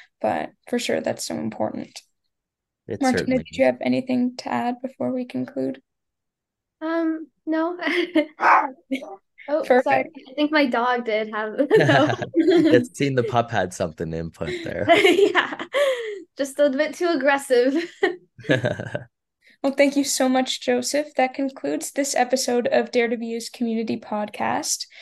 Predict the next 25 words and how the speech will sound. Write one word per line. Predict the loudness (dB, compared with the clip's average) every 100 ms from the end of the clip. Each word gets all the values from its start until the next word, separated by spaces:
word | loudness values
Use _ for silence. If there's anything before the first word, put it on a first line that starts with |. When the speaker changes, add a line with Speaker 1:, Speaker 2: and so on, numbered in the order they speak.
| -20 -6
Speaker 1:
On | 2 2
behalf | 2 0 0
of | 0
the | 0
rest | 2 0 0
of | -6 -4
the |
C | -2 -2
Y | 2 2
C | 0 -2 -2
and | 0 0
Dare | 0
to | -2
Be | -4
You, | -6 -2 0 -2 -6 -14 -20 -6
I | 2
would | 4 4
like | 0 0
to | -4
thank | -2 -2 -4
you | -6
for | -4
investing | -2 0 0 -2 -6 -4 -4
in | -4
youth | -2 -4 -8